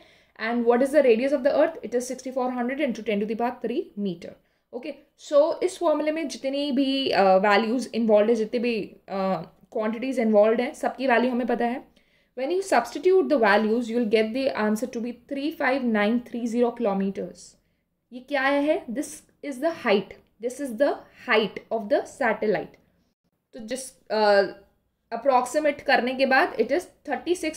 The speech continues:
hundred kilometer। तो height of a geostationary satellite कितना होता है? थर्टी सिक्स हंड्रेड kilometers। This is clear? Now, necessary condition for a satellite to be geostationary। क्या क्या नेसेसरी कंडीशंस हैं? First,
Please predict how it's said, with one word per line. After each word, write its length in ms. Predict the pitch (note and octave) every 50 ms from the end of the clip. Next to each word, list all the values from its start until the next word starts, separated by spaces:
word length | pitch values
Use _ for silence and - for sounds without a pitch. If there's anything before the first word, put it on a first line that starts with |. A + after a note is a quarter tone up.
| -
hundred 260 | C#4+ A#3 A#3 A3+ A#3 D4
kilometer। 500 | - B3 G#3+ G3 F#3 E3+ E3+ - E3 F3 - - _ _ _
तो 80 | - E4
height 460 | - - - - C4 B3+ C#4+ E4+ E4+ -
of 180 | - - E4 D#4+ - - -
a 80 | G4
geostationary 1080 | C#4 G#3+ - A#3 A#3 A#3+ C4 D#4 - - - - A#3+ A#3+ C4+ - - C4+ C#4 C#4 D#4+ D#4
satellite 480 | - C#4 A#3+ A3+ C4+ C#4 C4+ C4+ C#4 C#4
कितना 260 | D4 C#4 - - C#4
होता 220 | C#4+ C#4 B3 C4+
है? 220 | C#4 D4 G4+ - _ _ -
थर्टी 280 | C4 A3 G#3+ - C#4
सिक्स 400 | D4 - - D4 E4 - - - - A3+
हंड्रेड 500 | G#3+ A3 A3+ G#3+ - B3 E4+ - - _
kilometers। 880 | C4+ A3+ G#3+ F#3+ F#3+ G3 F3 E3 - - - - - - - _ -
This 160 | F#3 G#3 G#3+
is 60 | - -
clear? 260 | - B3+ B3 C4 G#4+ - - - _ _ _ _ _ _ _ _ _ _ _ _ _ _ _ _ _ _ _ _ _ _ C4+
Now, 180 | D4 E4+ F4 D#4
necessary 640 | C#4+ C4+ B3+ E4 E4+ - F#4+ F#4 - G4 F4+ F#4 F4+ - C#4+
condition 480 | B3+ B3 B3 C4+ C4+ - - C4+ A#3+ B3+ C#4+ - -
for 100 | C4 B3 B3
a 40 | C#4 C4 - -
satellite 560 | A#3+ G3+ G3+ - - B3+ B3+ B3+ D4 D4 -
to 80 | C#4+ A#3+
be 120 | A3 B3+
geostationary। 840 | G#3 G3 G#3+ F#3 F3+ E3+ - - - - - - - - - - - - _ _
क्या 160 | _ C4+ A#3
क्या 180 | - - D4 C4+
नेसेसरी 500 | C4+ C#4+ C#4 C#4 C#4 C4+ C#4 C#4 B3+ C#4
कंडीशंस 560 | C#4 C#4 B3+ A#3+ A#3 B3 - - C4 C4+ C4
हैं? 220 | C4+ C#4+ E4 - - -
First, 260 | A3+ G3+ A3+ D4 -